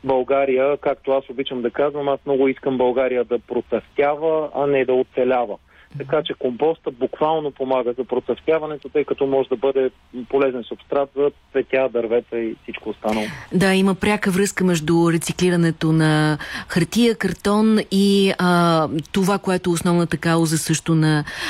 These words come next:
Speaker 2: а, гората Б Г, а и виждам огромна готовност, а, в социалните мрежи. А, хората наистина да се доверят именно на организация като вашата, включително ако има, има шанс, нали, контейнери с, а, а, така да се каже, под,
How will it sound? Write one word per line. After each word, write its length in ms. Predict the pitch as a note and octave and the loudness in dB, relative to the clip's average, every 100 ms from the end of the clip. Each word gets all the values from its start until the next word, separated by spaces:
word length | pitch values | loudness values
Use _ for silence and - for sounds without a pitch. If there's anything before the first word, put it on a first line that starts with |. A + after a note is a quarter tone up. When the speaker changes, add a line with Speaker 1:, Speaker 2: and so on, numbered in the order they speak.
| - | -4
Speaker 2:
а, 160 | - E3 | 0 0
гората 440 | E3+ F3 E3 E3+ | 2 0 0 -4
Б 240 | D3 E3 D#3+ | 0 0 0
Г, 320 | D3+ G#3+ A3+ A3+ | 0 2 2 2
а 140 | F#3 | 2
и 120 | F#3 F3 | 2 2
виждам 380 | F#3+ F#3 G#3+ | 0 2 2
огромна 600 | G3 E3 E3 F#3 G3 G3 E3+ | 2 0 0 2 4 2 2
готовност, 800 | D#3+ - E3 E3 D#3+ D#3 - E3 | -2 0 2 4 2 0 -4 0
а, 260 | D#3+ D#3 | 2 2
в 120 | D3+ | 0
социалните 600 | D3 D#3 D#3+ D#3+ D#3+ D3+ | -2 -2 0 2 2 2
мрежи. 440 | D#3 D#3+ F3 F3+ A3+ - - - - - | 0 2 2 0 -2 -4 -10 -8 -8 -4
А, 180 | - E3 | 0 0
хората 420 | E3 G#3+ G#3+ G3+ | 2 0 2 2
наистина 380 | F#3+ G3 - G3+ | 2 2 2 0
да 100 | F#3 | 0
се 160 | - F3 | -2 0
доверят 580 | E3 D#3+ E3+ G3+ - - | 0 2 2 0 -4 -4
именно 420 | G#3 G3+ G3 F3+ E3+ | 2 4 4 4 4
на 120 | E3 | 2
организация 680 | D#3+ E3 D#3+ D#3+ D#3 - D3+ | 2 2 2 2 0 -2 -2
като 260 | D#3+ D#3+ | -4 -2
вашата, 480 | D#3 D3+ D3+ F3 G#3 | 0 2 0 -2 -4
включително 760 | G3+ - F3 - F#3+ F#3 E3 E3+ | -2 -2 0 0 -2 2 2 2
ако 220 | D#3+ E3+ | 0 0
има, 240 | E3+ D#3+ D3 | 2 2 0
има 260 | - F3 D#3+ D3+ - | 0 2 2 -2 -6
шанс, 400 | - D#3+ D3+ - | 0 0 0 0
нали, 180 | D#3 | -2
контейнери 600 | D3+ D#3+ D#3 E3+ E3+ D#3+ D3+ | 0 0 0 2 2 2 -2
с, 400 | - C#3+ - D3+ | -6 -6 -4 -2
а, 200 | D3+ C#3+ - - - - | -2 -2 -8 -6 -6 -4
а, 300 | - D#3+ D3+ | 0 2 0
така 240 | - - | -2 -2
да 120 | D3+ D3+ | -2 -2
се 120 | D#3 | -2
каже, 240 | D#3+ E3 | 0 0
под, 200 | D#3 E3 | 0 -2